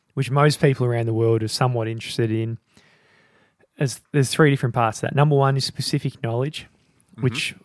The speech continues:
Speaker 1: is pretty much is what most of our books are focused on, like
Speaker 2: Mm.
Speaker 1: whether it be outliers, whether it be building a skill stack, Medici effect, all that sort of stuff. Like, how do you have it, um,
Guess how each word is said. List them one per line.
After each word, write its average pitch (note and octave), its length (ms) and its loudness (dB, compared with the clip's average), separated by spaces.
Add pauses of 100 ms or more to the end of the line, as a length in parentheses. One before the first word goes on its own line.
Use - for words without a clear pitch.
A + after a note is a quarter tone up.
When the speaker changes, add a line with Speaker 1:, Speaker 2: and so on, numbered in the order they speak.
(180)
Speaker 1:
is C3 220 -6 (320)
pretty C4+ 120 -4
much G#3 180 2
is B2+ 140 -2
what C#3 160 2
most C3 300 0
of B2+ 80 -2
our A#2 100 -2
books - 260 -6
are A#2 40 -8
focused - 440 -8
on, A2 160 -10
like G#2+ 220 -6
Speaker 2:
Mm. B2 220 -10 (380)
Speaker 1:
whether A#2+ 260 -2
it G#2+ 40 -6
be A#2 200 -2
outliers, C3+ 760 2
whether A2+ 360 -2
it G#2+ 80 -4
be A2 280 -2 (380)
building A#2 320 2
a G#2+ 40 -6
skill C3+ 300 2
stack, B2+ 420 0
Medici B2 440 -2
effect, B2 360 -6
all B2+ 100 0
that B2 140 -2
sort B2 220 -2
of A#2+ 80 -4
stuff. B2 300 -2
Like, A#2+ 140 -8
how B2 100 0
do B2 80 0
you A#2 80 -4
have A#2 160 -2
it, - 120 -12 (480)
um, A2+ 360 -6